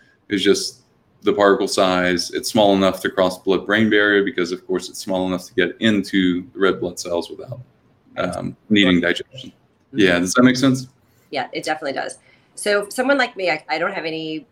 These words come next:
Speaker 2: I haven't had blood work done in so long. I feel
Speaker 1: Yeah.
Speaker 2: healthy. I feel fine. I don't think I have any problems, like, health issues or anything, but, you know, I
Speaker 1: Right.
Speaker 2: probably should, I'm totally overdue. And the same thing with having a hair sample done.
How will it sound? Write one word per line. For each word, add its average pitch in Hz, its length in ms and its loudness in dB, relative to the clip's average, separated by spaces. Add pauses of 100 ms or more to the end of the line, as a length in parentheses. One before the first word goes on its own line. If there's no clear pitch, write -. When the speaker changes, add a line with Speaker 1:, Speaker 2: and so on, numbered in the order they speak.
(400)
Speaker 2:
I 160 60 -16
haven't 180 160 -8
had 170 100 -10
blood 147 200 -6
work 151 160 -8
done 151 180 -8
in 139 120 -8
so 139 220 -8
long. 131 300 -8 (300)
I 160 60 0
feel 254 200 2
Speaker 1:
Yeah. 226 100 2
Speaker 2:
healthy. 175 260 -4
I 143 80 -2
feel 156 160 -10
fine. 156 320 -2
I 143 80 -4
don't 147 160 -8
think 175 140 -6
I 208 80 -4
have 208 160 -2
any 220 420 -8 (280)
problems, 214 420 -2
like, 196 120 -10
health - 200 -16
issues 214 280 -14
or 208 80 -6
anything, 208 320 -8
but, 160 300 -4 (260)
you 175 80 -8
know, 165 60 -2
I 160 60 0
Speaker 1:
Right. 156 80 -6
Speaker 2:
probably 175 260 2 (140)
should, 139 200 -18
I'm 143 220 -12
totally 139 280 -10
overdue. 131 480 -8 (140)
And 165 120 -6
the 165 40 -10
same 185 240 -8
thing 170 260 -2
with 156 240 -4 (840)
having 165 240 -2
a 147 40 -4
hair 156 220 -6
sample 180 320 -4
done. 190 240 -2